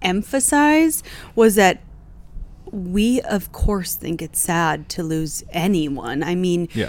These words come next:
Speaker 1: she's got grandkids and kids, and that's really sad, for sure. That's for anyone. It's just kinda crazy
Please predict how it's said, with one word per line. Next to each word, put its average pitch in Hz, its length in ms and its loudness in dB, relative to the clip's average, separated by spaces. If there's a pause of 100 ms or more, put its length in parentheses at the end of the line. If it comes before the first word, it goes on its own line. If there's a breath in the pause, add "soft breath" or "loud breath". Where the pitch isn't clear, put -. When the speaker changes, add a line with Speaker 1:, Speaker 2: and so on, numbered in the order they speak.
Speaker 1:
she's - 240 -4
got - 260 0 (480)
grandkids 175 640 -2
and 156 320 -6
kids, 170 440 0
and 160 420 -6 (280)
that's 190 420 0
really 185 400 0
sad, 156 420 -2 (240)
for 175 220 -6
sure. 160 320 2
That's - 440 -4 (200)
for 165 200 -6
anyone. 180 600 2 (580 loud breath)
It's - 240 -6
just - 540 -4 (200)
kinda 262 300 0
crazy 196 1000 0